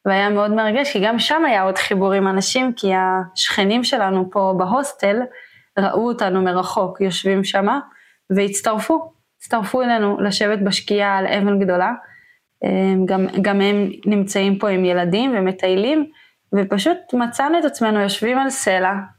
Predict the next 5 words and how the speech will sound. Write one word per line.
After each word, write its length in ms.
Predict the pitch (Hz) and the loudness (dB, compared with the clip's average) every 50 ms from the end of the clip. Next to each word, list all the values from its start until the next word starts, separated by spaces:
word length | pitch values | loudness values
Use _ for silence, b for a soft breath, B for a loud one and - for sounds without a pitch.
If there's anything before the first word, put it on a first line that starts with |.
| _ _ | _ _
צופים 640 | - - - 196 196 - 247 254 262 269 262 220 - - _ - | -8 -4 -4 -4 -2 -2 -2 0 0 0 0 -2 -4 -6 _ -4
על 220 | - 208 208 208 208 | -2 0 2 2 2
נוף 460 | 214 220 214 214 - - - - - _ - | 2 0 0 -4 -8 -10 -14 -16 -20 _ -4
מטורף. 680 | - 233 247 247 247 240 - 196 196 208 196 190 - 196 | -2 -2 0 0 -2 0 0 0 0 0 -2 -2 -2 0
אני, 360 | 190 196 190 - - - - | 0 0 0 -2 -4 -8 -12